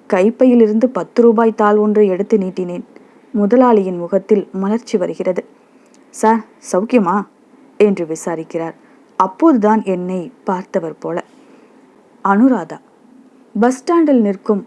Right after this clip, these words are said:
அவளை பார்க்கிறேன். அவள் என் மாஜி காதலி. நாள் விடாமல் டெலிஃபோனில் காதலை வளர்த்து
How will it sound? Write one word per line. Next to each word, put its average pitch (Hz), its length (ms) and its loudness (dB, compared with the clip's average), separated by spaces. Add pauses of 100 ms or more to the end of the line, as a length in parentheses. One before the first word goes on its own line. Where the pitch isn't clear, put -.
அவளை 170 400 -4
பார்க்கிறேன். 170 580 -8 (540)
அவள் 185 480 -2
என் 180 300 -6
மாஜி 208 320 -4
காதலி. 170 440 -10 (380)
நாள் 233 320 2
விடாமல் 214 500 2
டெலிஃபோனில் 208 680 2
காதலை 220 440 2
வளர்த்து 185 560 -2